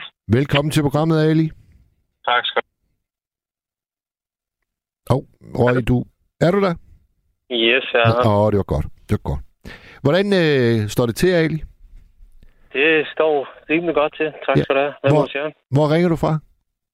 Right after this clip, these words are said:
Speaker 2: Jeg ringer fra Nørrebro.
Speaker 1: Nå, det er tæt på jo.
Speaker 2: Det er det da.
Speaker 1: Og hvad har fået dig til at ringe ind, Ali?
Speaker 2: Jamen, øh, jeg er faktisk på vej hjem og faldt over hans radiokanal og har tit studset over, hvordan jeg lige kan bidrage til den her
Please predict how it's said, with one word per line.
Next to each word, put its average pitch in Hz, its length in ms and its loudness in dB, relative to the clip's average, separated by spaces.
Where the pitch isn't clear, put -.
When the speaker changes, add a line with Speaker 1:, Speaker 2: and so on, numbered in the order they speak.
Speaker 2:
Jeg 123 200 -6
ringer 120 320 -2
fra 120 160 2
Nørrebro. 147 360 0
Speaker 1:
Nå, 113 100 2
det 90 100 2
er 104 120 2
tæt 123 140 2
på 135 200 0
jo. 127 100 -2
Speaker 2:
Det 139 100 0
er 139 80 0
det 147 120 -4
da. 131 120 -2
Speaker 1:
Og 120 80 -2
hvad 170 120 0
har 165 180 0
fået 139 120 2
dig 117 100 0
til 147 100 0
at 139 80 0
ringe 165 240 0
ind, 143 100 0
Ali? 127 240 -2
Speaker 2:
Jamen, 127 460 0
øh, 123 240 2
jeg 123 120 2
er - 100 -10
faktisk 147 200 -4
på 147 80 -4
vej 151 200 2
hjem 175 340 -4
og 143 380 0
faldt 143 220 0
over 147 160 0
hans - 100 -16
radiokanal 135 680 -2
og 120 80 0
har 117 60 -2
tit 147 320 -4
studset 143 280 -4
over, 131 200 2
hvordan 123 380 -2
jeg 139 80 0
lige 131 140 -10
kan - 140 -8
bidrage 139 520 -2
til 120 120 -8
den 127 140 -2
her 131 60 -2